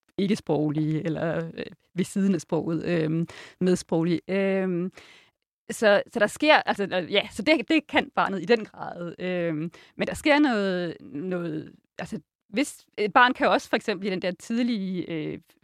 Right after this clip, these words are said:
fase, øhm, måske omkring et-årsalderen for eksempel, selvom barnet ikke har sagt sit første ord endnu, kan,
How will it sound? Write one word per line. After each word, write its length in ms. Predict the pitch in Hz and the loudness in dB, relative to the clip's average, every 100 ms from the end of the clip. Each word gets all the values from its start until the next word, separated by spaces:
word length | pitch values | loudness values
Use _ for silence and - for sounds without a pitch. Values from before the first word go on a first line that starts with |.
| _ _ _ | _ _ _
fase, 600 | 180 170 190 - 202 170 | -4 -2 -4 -2 -4 -4
øhm, 500 | - 160 165 156 160 - | -6 -6 -6 -6 -8 -12
måske 260 | 143 - 160 | -16 -18 -20
omkring 320 | - 160 165 | -12 -10 -6
et-årsalderen 520 | 190 180 165 151 147 | -6 -6 -6 -8 -10
for 60 | 156 | -10
eksempel, 400 | - 190 185 165 | -6 -4 -6 -8
selvom 280 | - 262 226 | -4 0 2
barnet 260 | - 185 196 | 2 2 2
ikke 120 | 175 | -2
har 60 | 202 | -6
sagt 320 | - - _ | -8 -8 _
sit 140 | 196 | -12
første 300 | - 160 - 127 | -8 -8 -8 2
ord 240 | 226 247 | 4 4
endnu, 220 | 233 220 - - - | 4 -2 -4 -14 -20
kan, 80 | _ | _